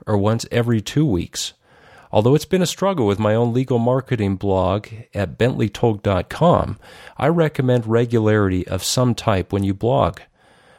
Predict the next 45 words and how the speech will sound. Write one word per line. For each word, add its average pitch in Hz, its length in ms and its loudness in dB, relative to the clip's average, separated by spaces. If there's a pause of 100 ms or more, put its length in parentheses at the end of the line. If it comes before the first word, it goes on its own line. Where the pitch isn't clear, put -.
For 127 160 0
a 117 40 2
while, 127 380 4
I 104 40 4
was 101 160 0
blogging 110 520 2
almost 120 400 0
every 107 300 0
day, 95 400 0 (340)
but 101 140 0
it 95 100 -4
got 107 240 -2
to 117 60 -4
be 110 120 2
too - 240 0
much 120 300 0
with 101 140 -2
my 98 120 2
schedule. 107 560 -2 (540)
Now 131 240 2
I 127 80 2
have 98 240 -2
been 101 420 0
much 107 360 0
too 113 160 -2
sporadic. - 720 0 (560)
I - 60 0
recommend 165 520 2
that 127 40 -4
you 127 160 2
choose 120 380 0
a 104 80 0
certain 135 400 0
day 95 420 2
or 110 220 0
days 104 560 0
each 139 260 -2
week 101 300 -2
to 104 100 -2
blog 101 600 0
and 104 200 -4
that - 60 -8
you 107 100 0
be 110 220 2
consistent. - 800 0